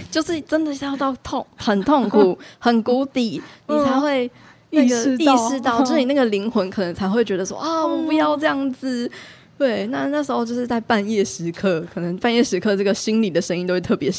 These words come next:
Speaker 1: 特别大声吧。
Speaker 2: 是。
Speaker 1: 然后就有一个声音就说，“哎，我不要一辈子这样下去，就是我想要结束这一切这么痛苦的过程。”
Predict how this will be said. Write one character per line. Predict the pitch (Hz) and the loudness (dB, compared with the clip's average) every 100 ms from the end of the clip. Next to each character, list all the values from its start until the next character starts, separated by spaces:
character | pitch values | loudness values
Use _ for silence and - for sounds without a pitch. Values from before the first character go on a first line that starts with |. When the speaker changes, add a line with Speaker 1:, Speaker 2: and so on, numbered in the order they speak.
| - - - _ _ - | -8 -14 -20 _ _ -6
Speaker 1:
特 | - 233 | -2 2
别 | 180 | 2
大 | 165 214 330 | 2 0 0
声 | 202 190 | -4 -4
吧。 | - 262 | -6 -6
Speaker 2:
是。 | - - 247 214 208 | -8 -10 -8 -8 -6
Speaker 1:
然 | 190 | -4
后 | 208 202 - - _ - | -2 -4 -8 -20 _ -6
就 | 302 | 0
有 | 196 | 0
一 | |
个 | 170 | 0
声 | - 180 | -4 -4
音 | 180 | -6
就 | 180 | -6
说 | 175 165 165 | -6 -6 -4
，“哎， | 185 | -4
我 | 175 | -4
不 | - 160 | -4 -6
要 | 170 - | -6 -10
一 | |
辈 | - 233 | -8 -8
子 | - - | -8 -16
这 | - | -18
样 | 262 | -14
下 | - - | -14 -16
去， | - - - _ _ _ _ | -18 -20 -20 _ _ _ _
就 | 185 | -16
是 | 180 160 104 - _ | -12 -12 -12 -18 _
我 | 175 | -6
想 | - - | -4 -4
要 | 175 | -4
结 | - - 165 | -6 -6 -6
束 | - 190 240 | -6 -8 -10
这 | - 196 | -10 -10
一 | - - | -10 -12
切 | - 156 151 - _ _ _ _ | -10 -10 -12 -18 _ _ _ _
这 | 233 | -8
么 | 170 | -8
痛 | - 208 170 | -8 -10 -10
苦 | - - | -14 -14
的 | - | -8
过 | - - | -6 -6
程。” | - - | -8 -12